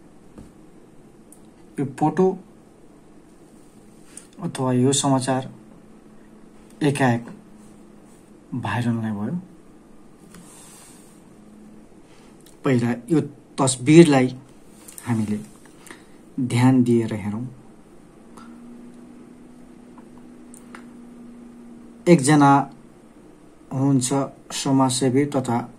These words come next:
चर्चित अनुहार, जो बायाँपट्टि लेफ्ट साइडमा हुनुहुन्छ,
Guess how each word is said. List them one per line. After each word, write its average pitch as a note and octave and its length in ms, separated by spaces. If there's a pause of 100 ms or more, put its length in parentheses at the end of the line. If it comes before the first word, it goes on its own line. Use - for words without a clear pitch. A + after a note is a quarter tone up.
(260)
चर्चित - 480
अनुहार, A2 400 (1200)
जो B2 240
बायाँपट्टि B2+ 960 (360)
लेफ्ट B2+ 300
साइडमा G#2+ 360
हुनुहुन्छ, G2+ 360